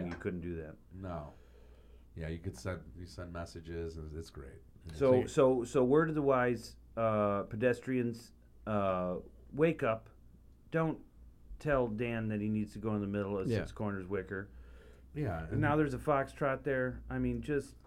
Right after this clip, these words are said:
Speaker 3: Trust your driver, 'cause
Speaker 2: go to a place that you think
Speaker 3: Yeah.
Speaker 2: now. Now that screwed me one time.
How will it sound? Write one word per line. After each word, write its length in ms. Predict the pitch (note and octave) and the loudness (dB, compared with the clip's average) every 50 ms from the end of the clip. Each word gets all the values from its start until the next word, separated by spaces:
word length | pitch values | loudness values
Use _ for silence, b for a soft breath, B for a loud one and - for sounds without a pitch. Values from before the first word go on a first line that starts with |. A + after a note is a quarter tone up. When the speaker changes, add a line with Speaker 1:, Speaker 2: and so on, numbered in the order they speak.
| - - | -20 -10
Speaker 3:
Trust 320 | - - F#3 F#3+ F#3 - | -4 -2 0 0 -2 -4
your 80 | - C3 A#2 | -6 -4 0
driver, 440 | B2+ B2 A#2+ A#2 G#2 F2+ D#2+ D2+ - - | 2 2 4 4 2 0 -2 -4 -6 -6
'cause 380 | - G#2+ G2 F2 E2 - - b b b b b C3 | -4 -4 -4 -4 -6 -10 -14 b b b b b 2
Speaker 2:
go 220 | B2 C#3+ D3+ F3 | 6 8 10 10
to 120 | G3 G#3 G#3 | 12 12 10
a 60 | G3+ | 10
place 360 | G3+ - F3 D#3+ D#3 D#3 - | 8 4 2 4 2 2 -2
that 80 | - C3+ | -2 -2
you 80 | C#3+ C#3+ | -2 0
think 200 | - D3+ C3 A#2+ | 0 0 2 4
Speaker 3:
Yeah. 120 | C3 C#3+ | 4 4
Speaker 2:
now. 180 | C3+ B2+ A#2+ - A2+ | 6 4 4 2 2
Now 240 | B2+ B2+ B2 A#2 | 4 4 4 4
that 200 | A2+ A#2 A2+ A2 | 6 4 4 4
screwed 260 | - - - C3+ D3 D#3 | 2 2 2 4 4 4
me 100 | D#3+ B2+ | 4 4
one 200 | G2+ F#2 F2+ F2+ | 2 2 -2 -4
time. 220 | - F2+ D2+ | -6 -8 -10